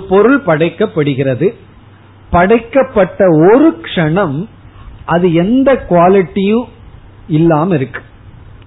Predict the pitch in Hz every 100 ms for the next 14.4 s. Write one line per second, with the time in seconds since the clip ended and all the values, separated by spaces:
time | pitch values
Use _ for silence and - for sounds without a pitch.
0 | - 147 156 143 139 190 220 190 - 160
1 | 147 131 127 156 160 208 156 - 147 139
2 | 156 151 233 240 220 175 143 165 220 233
3 | 220 185 156 143 175 131 202 - - -
4 | - - 175 220 - 254 294 277 170 180
5 | 254 269 262 - 156 190 208 190 196 139
6 | 170 - - - - 247 339 285 - 196
7 | 185 190 156 185 190 240 226 202 214 214
8 | - - 135 160 185 185 185 165 160 165
9 | 165 180 233 180 143 143 139 147 156 -
10 | - - - - - _ _ _ - -
11 | - 170 262 208 202 214 170 226 214 247
12 | 185 170 175 135 - - - 147 175 202
13 | 214 208 269 254 185 214 175 160 226 160
14 | 135 127 196